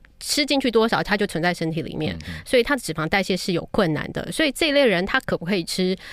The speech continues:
Speaker 1: 我们最近讲的生酮饮食
Speaker 2: 对。
Speaker 1: 来减肥？他就不行，
Speaker 2: 嗯。
Speaker 1: 因为他是吃多少，累积多少在他的身体里面。
Speaker 2: 对。
Speaker 1: 所以其实你今天用什么样的饮食形态，我们讲 dietary pattern，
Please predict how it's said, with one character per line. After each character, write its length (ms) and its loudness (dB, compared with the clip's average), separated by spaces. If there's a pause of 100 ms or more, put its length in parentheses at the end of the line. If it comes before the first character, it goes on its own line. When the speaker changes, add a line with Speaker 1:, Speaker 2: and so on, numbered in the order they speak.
(200)
Speaker 1:
我 100 -2
们 100 0
最 160 0
近 180 2
讲 220 -2
的 80 -6
生 240 0
酮 220 0
饮 200 -4
食 420 -8
Speaker 2:
对。 140 -6 (140)
Speaker 1:
来 300 -2 (120)
减 220 -4
肥？ 320 -10
他 160 -4
就 80 -4
不 140 0
行， 340 -4 (220)
Speaker 2:
嗯。 60 -10 (200)
Speaker 1:
因 80 4
为 60 4
他 100 0
是 80 0
吃 260 0
多 220 4
少， 280 -6 (280)
累 160 2
积 220 -4
多 180 4
少 160 -4
在 160 -4
他 160 -2
的 60 -6
身 200 -2
体 180 -4
里 140 -8
面。 280 -4
Speaker 2:
对。 160 -8
Speaker 1:
所 120 0
以 80 2
其 140 0
实 180 0 (140)
你 140 0
今 200 0
天 200 4
用 120 4
什 120 -2
么 60 2
样 120 2
的 60 -2
饮 180 -2
食 160 -6
形 240 -4
态， 160 0
我 60 -2
们 80 -2
讲 160 -4
dietary 320 -2
pattern， 420 -4